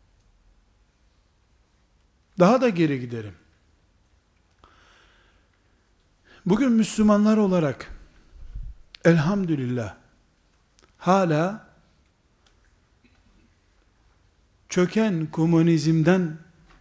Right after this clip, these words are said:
daha büyük tehlike görülecek noktadayız. Elhamdülillah. Gücü olmayan bir şey tehlike görülmez. Allah'a hamdolsun.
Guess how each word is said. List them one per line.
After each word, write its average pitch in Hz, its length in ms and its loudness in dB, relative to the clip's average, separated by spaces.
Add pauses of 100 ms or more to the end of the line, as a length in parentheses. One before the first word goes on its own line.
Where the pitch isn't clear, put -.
(480)
daha 180 480 4
büyük 180 420 -2
tehlike 156 640 0
görülecek 143 800 0
noktadayız. 123 880 -8 (1120)
Elhamdülillah. 113 680 -10 (1800)
Gücü 170 280 0
olmayan 170 720 6
bir 170 100 2
şey 156 400 -2
tehlike 139 500 -2
görülmez. 120 680 -4 (3000)
Allah'a 151 440 4
hamdolsun. 151 560 -6